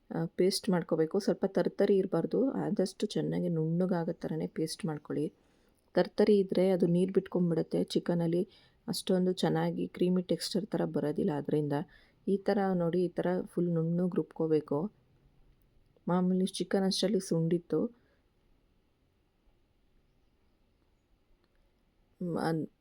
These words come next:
ಇವಾಗ ಚಾಪ್ಸ್ ಹೆಂಗೆ ಮಾಡ್ತಾರೋ ಅದೇ ಥರನೇ ಇದು ಕೂಡ. ನಿಮಗೆ ಒಂದು ಸ್ವಲ್ಪ ಗ್ರೇವಿ ಥರ ಬೇಕು ಅಂದರೆ ಒಂದು ಸ್ವಲ್ಪ ನೀರನ್ನ ಹಾಕ್ಕೊಳ್ಳಿ, ಇಲ್ಲ ಅಂದರೆ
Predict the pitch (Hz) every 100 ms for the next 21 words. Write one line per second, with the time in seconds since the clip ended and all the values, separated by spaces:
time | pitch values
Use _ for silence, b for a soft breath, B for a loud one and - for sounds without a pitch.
0 | - 175 185 - 190 202 - 214 202 165
1 | - 175 165 160 - 160 160 151 147 -
2 | 151 151 b b b - 190 190 196 -
3 | - 208 190 208 220 220 196 185 175 175
4 | 160 180 233 - 170 - 165 185 170 170
5 | 190 - 165 156 160 151 196 b b b
6 | _ _ _ _ _ _ _ _ 220 202
7 | 208 185 175 208